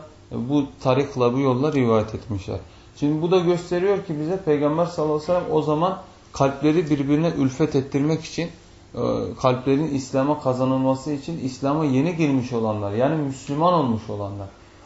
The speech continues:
sadece zahirde gerekli olan imanın gerekli kısımlarını yerine getiren insanlara veriyordu.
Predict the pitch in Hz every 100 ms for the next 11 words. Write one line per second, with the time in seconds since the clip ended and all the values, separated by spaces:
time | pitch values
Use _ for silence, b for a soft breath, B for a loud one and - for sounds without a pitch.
0 | B - 156 160 156 147 151 151 151 151
1 | 190 190 - 135 135 143 143 165 165 151
2 | 135 139 143 139 170 175 139 143 143 170
3 | - - 143 139 139 131 135 170 170 165
4 | 147 139 135 131 139 147 175 160 131 139
5 | 123